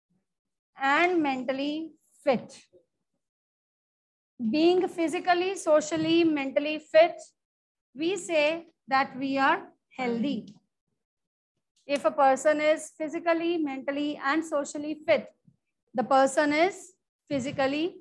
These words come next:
mentally or socially fit, we say the person is healthy. Now, what these three parameters stand for?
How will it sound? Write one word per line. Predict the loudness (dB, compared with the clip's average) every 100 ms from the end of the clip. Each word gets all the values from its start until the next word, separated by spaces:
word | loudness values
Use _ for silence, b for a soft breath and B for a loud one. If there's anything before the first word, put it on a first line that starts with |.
| -8
mentally | -4 -2 -2 -2 -2 -4 -2
or | 0 0
socially | -2 -6 -6 -6 -6 -2
fit, | -2 -2 -6 -20 _ _ -20 -6
we | -2 -2
say | -2 -2 -2 -6
the | -8
person | -6 -6 -6 -10
is | -6 -6 -4
healthy. | 0 0 0 -6 -12 _ _ _ _ _ _ _ _ _
Now, | -4 -2
what | -2 -4
these | -8 -8 -10
three | -8 -4
parameters | -4 -4 -2 -2 -2
stand | -4 -6 -6
for? | -6 -6 -8